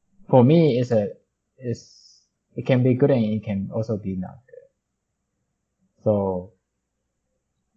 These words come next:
when I say good, I mean, like, like, if you're, let, let's say you're trying to improve in something, right? And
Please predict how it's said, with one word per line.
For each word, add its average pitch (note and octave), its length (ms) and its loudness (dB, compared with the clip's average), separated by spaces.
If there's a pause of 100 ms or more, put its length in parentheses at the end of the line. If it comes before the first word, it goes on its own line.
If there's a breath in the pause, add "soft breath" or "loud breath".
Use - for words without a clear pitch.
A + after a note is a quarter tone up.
(120)
when A#2+ 220 2
I A2+ 100 2
say A2+ 220 4
good, A#2+ 420 4
I G#2+ 120 -2
mean, G#2 280 -2
like, F#2+ 360 -12 (1900)
like, B2+ 200 2
if C#3+ 180 4
you're, A#2+ 320 4 (120)
let, C#3+ 220 4
let's D3+ 140 0
say D3+ 60 2
you're B2+ 180 4
trying A#2+ 220 0
to A2+ 80 0
improve G#2+ 600 -2
in G2 240 -4
something, G#2+ 580 -6 (300)
right? G#2 280 -4 (160)
And G2 520 -6